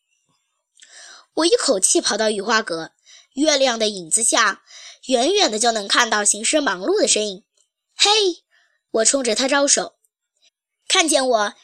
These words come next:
行尸张开翅膀，大鸟一样的从屋顶上飞了下来，巨大的翅膀遮住了我眼前的月亮。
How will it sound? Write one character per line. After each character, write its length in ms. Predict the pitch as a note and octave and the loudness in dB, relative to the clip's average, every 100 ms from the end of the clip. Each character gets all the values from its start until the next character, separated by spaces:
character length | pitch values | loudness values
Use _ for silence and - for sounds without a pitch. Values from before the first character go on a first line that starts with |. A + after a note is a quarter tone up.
| - | -4
行 260 | - C#4+ | -2 0
尸 160 | E4 E4+ | 0 2
张 180 | G#4 G#4 | 2 2
开 140 | G#4 | 0
翅 260 | - B4 F4 | 0 0 0
膀， 280 | G#3 D3+ - - - | 0 -4 -10 -20 -6
大 220 | - A4 | -2 0
鸟 240 | C#4+ G3+ F3+ | 0 -4 -6
一 120 | F3+ | -2
样 240 | D#4 F4 | -2 0
的 120 | C4+ G3+ | 0 -2
从 180 | - | -4
屋 260 | G3+ C#4 D4 | -8 -4 -2
顶 200 | C4+ F3+ | -4 -4
上 120 | A3+ | -6
飞 220 | G#3 D4 | -2 0
了 100 | D4 | 0
下 220 | G3+ G3 E3 | 0 -2 -4
来， 140 | B2+ _ - - - | -10 _ -20 -20 -4
巨 160 | - E4+ | 0 4
大 140 | D#4 | 4
的 100 | C#4 | 4
翅 220 | - D4 | 2 2
膀 260 | B3+ F#3 - | 0 -2 -2
遮 240 | - F4+ G4+ | 0 2 2
住 140 | F#4+ | 2
了 140 | C4+ | 2
我 120 | A#3+ D#4 | 2 0
眼 240 | C#4+ - | -2 -2
前 160 | - F#3+ | -4 -2
的 60 | |
月 140 | C4+ G#4+ G4+ | -2 0 2
亮。 240 | A3+ - | 0 -6